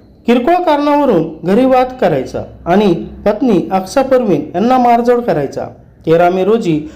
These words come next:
दुपारी शेख समीर यांनी आरोपी मोहसिन खान याचा फोन आला. त्यावेळी त्यांनी सांगितले की, बहीण अक्सा परवीन हिला बुलढाण्यातील मल्टी स्पेशालिस्ट दवाखान्यात भरती केले आहे.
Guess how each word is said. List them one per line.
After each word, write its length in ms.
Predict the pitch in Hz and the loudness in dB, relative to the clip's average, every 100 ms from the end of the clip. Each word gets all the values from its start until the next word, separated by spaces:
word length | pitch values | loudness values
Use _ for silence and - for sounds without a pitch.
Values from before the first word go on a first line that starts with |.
| - - | -14 -4
दुपारी 380 | 220 285 277 233 | 0 2 0 0
शेख 260 | 240 240 | 0 0
समीर 520 | - 247 247 190 - | 2 0 2 0 0
यांनी 440 | 196 240 175 151 - - - | 0 2 2 0 -4 -14 -2
आरोपी 440 | 170 254 254 185 | 0 0 0 -2
मोहसिन 400 | 156 202 202 269 | 0 -2 0 0
खान 380 | 262 214 139 - | 2 0 0 -2
याचा 220 | 175 247 | -2 0
फोन 260 | 247 247 240 | 2 2 2
आला. 220 | 151 117 - - - - | 0 -4 -10 -18 -20 -4
त्यावेळी 380 | 165 196 226 170 - - - | 2 4 4 2 -2 -14 -4
त्यांनी 220 | 196 233 | 0 2
सांगितले 460 | 262 208 196 226 247 | 2 0 0 0 -2
की, 220 | 240 139 | -2 -4
बहीण 360 | 135 180 214 233 | 0 2 2 0
अक्सा 360 | 196 - 240 | -2 -2 -2
परवीन 460 | 226 214 214 165 - - - - | 0 2 2 0 -2 -12 -10 0
हिला 300 | 233 233 196 - - | 2 2 0 -4 -4
बुलढाण्यातील 680 | 185 226 294 302 302 165 151 | 0 2 2 2 0 -2 -2
मल्टी 340 | 170 190 202 262 | -2 -2 0 -2
स्पेशालिस्ट 540 | - 226 240 240 233 | 0 0 2 0 2
दवाखान्यात 520 | 214 214 214 208 170 | 2 2 0 0 0
भरती 360 | 165 160 165 202 | 0 -2 0 -2
केले 240 | 196 165 | 0 0
आहे. 120 | 113 | 0